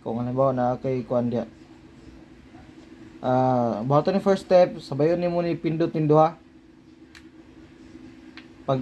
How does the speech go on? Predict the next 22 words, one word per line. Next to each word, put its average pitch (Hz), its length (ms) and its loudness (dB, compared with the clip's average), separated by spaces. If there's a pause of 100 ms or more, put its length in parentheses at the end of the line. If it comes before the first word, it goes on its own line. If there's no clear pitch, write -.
A 180 160 4
na, 180 160 4 (1120)
click 147 240 -2
nimo 151 160 0
na 147 160 2
diha 143 160 2
sa, 135 240 -2
ano, 131 320 -4
taas 120 240 -2
set. 135 240 -2 (960)
Tapos 143 400 2
pag 135 320 -2
three, 175 320 2 (1300)
click 147 160 -2
nimo 156 320 2
ang 151 480 0
add. 160 320 2 (640)
Tapos, - 320 -18 (480)
ibutang 151 400 2
nimo 170 160 0
sa 165 80 -2
two. 170 240 0